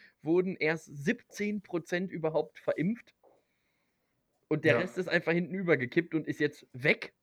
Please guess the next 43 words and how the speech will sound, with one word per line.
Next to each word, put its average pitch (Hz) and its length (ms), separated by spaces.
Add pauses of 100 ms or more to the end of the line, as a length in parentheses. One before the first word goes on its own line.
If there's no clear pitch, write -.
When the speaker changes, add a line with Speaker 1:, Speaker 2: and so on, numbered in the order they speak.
(120)
Speaker 1:
<laughs> - 80
ist 190 220
kaputt. 165 540 (380)
Speaker 2:
Ja. 113 160
Speaker 1:
Und 165 360 (220)
da 160 220
kann 185 160
man 214 100
natürlich 196 360
jetzt 185 160
einerseits 175 480
sagen, 170 240
ja 175 120
klar, 202 220
das 127 140
Land 156 220
hat 175 120
das 156 120
scheiße 160 320
koordiniert. 143 640 (560)
Mag - 300
sein, 233 300
ist 220 200
sicherlich 120 400
so. 113 120
Das 110 160
hätte 208 180
sicherlich 196 380
anders 202 300 (320)
laufen 131 340
können. 165 320 (160)
Auf 147 160
der - 120
anderen 139 200
Seite 156 240
musst 170 240
du 160 60
aber 135 160
auch 120 240
ganz 127 280
klar 160 240
die... 160 300
Äh, 156 480